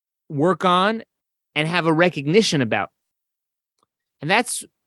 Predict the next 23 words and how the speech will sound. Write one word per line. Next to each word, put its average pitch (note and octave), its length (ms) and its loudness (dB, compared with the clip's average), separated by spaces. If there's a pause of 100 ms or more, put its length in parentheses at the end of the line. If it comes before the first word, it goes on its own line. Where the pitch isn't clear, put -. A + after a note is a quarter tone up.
(260)
one F#3 320 -2
of F#3+ 220 0
the D3+ 480 2 (880)
ideas D#3 580 0
being D#3+ 240 0
expressed F3 460 -2
in E3+ 40 -4
this D3+ 180 0
Mishnah F#3 260 0
that C#3+ 40 4
Rabbi C#3 120 4
Yochanan E3 260 2
is C#3+ 80 -2
telling E3 220 0
his C#3 100 2
students G3 560 -2 (1040)
that, E3 180 0 (500)
you E3+ 80 -2
know, E3 320 2 (680)
just G#3+ 180 -6
because G#3+ 380 0
someone F#3+ 320 0
knows F#3+ 680 0